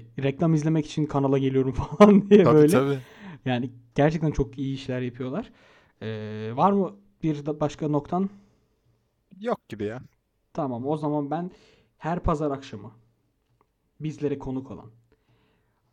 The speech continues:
Speaker 1: e, Amerika'dan bağlanan, İstanbul'dan bağlanan bir canlı yayından bahsetmek istiyorum.
Speaker 2: Which?
Speaker 1: Çok
Speaker 2: Hangisi?
Speaker 1: Aa!
Speaker 2: Ha, tabii
Speaker 1: Aa,
Speaker 2: ki.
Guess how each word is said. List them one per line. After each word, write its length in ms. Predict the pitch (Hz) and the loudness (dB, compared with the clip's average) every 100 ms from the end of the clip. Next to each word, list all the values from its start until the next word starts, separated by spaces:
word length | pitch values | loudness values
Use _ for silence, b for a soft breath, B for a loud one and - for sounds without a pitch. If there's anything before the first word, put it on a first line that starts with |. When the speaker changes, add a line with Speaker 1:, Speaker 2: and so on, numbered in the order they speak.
| _ _ | _ _
Speaker 1:
e, 60 | 110 107 - 98 | -20 -20 -20 -16
Amerika'dan 640 | 123 127 127 131 120 117 | -10 -8 -6 -6 -6 -6
bağlanan, 380 | 113 110 110 110 | -6 -6 -10 -12
İstanbul'dan 640 | 110 - 113 110 110 110 | -14 -12 -10 -8 -10 -10
bağlanan 400 | 107 107 104 104 110 _ _ _ _ _ - | -12 -12 -14 -16 -18 _ _ _ _ _ -12
bir 220 | 104 98 - b b b b b - | -12 -12 -18 b b b b b -6
canlı 280 | 123 120 | -4 -4
yayından 320 | 120 110 104 104 | -4 -6 -8 -12
bahsetmek 420 | - - - - | -16 -20 -20 -20
istiyorum. 300 | - - - _ _ _ _ _ _ _ _ _ _ _ _ _ _ _ _ _ _ _ _ _ _ _ _ _ _ _ _ _ _ _ _ - | -20 -20 -20 _ _ _ _ _ _ _ _ _ _ _ _ _ _ _ _ _ _ _ _ _ _ _ _ _ _ _ _ _ _ _ _ -8
Speaker 2:
Which? 220 | 143 - 127 | -8 -6 -10
Speaker 1:
Çok 80 | 117 | -8
Speaker 2:
Hangisi? 460 | 139 165 135 - 107 - _ _ _ _ _ | -6 -6 -10 -14 -16 -20 _ _ _ _ _
Speaker 1:
Aa! 60 | - | -6
Speaker 2:
Ha, 680 | - - 110 120 135 107 85 - _ _ - | -6 -8 -2 0 0 -2 -8 -16 _ _ -10
tabii 160 | 98 | -8
Speaker 1:
Aa, 120 | 113 | -8
Speaker 2:
ki. 240 | - 101 | -8 -8